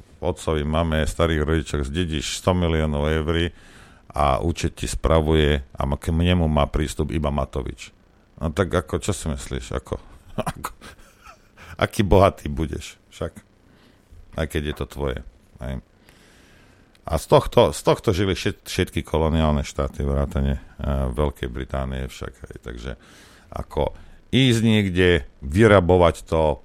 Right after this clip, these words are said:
pozabíjať, povraždiť, hej, a poviete si: „Á, to sa dialo niekedy v osemnástom storočí.“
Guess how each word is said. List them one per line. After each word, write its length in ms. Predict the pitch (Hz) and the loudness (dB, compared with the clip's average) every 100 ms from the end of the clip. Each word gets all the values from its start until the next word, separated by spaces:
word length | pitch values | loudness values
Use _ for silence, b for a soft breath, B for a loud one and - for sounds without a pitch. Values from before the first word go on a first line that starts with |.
| - | -2
pozabíjať, 720 | 95 92 76 76 76 73 - | 2 2 0 -2 0 -2 -2
povraždiť, 720 | 82 78 76 73 - 65 - - - | -2 0 2 0 -2 -10 -12 -16 -14
hej, 120 | 71 73 65 | -8 -8 -6
a 180 | - 73 | -6 -4
poviete 380 | - 82 73 | 0 0 0
si: 100 | - | -4
„Á, 300 | 78 156 143 | 0 4 4
to 160 | 117 120 | 4 0
sa 160 | - 87 | -2 -2
dialo 320 | 92 92 80 | 2 2 0
niekedy 400 | 82 76 69 69 | -2 -6 -8 -6
v 80 | 78 | -6
osemnástom 560 | - 67 65 - 62 | -8 -10 -10 -10 -12
storočí.“ 400 | - 69 67 - | -10 -10 -10 -10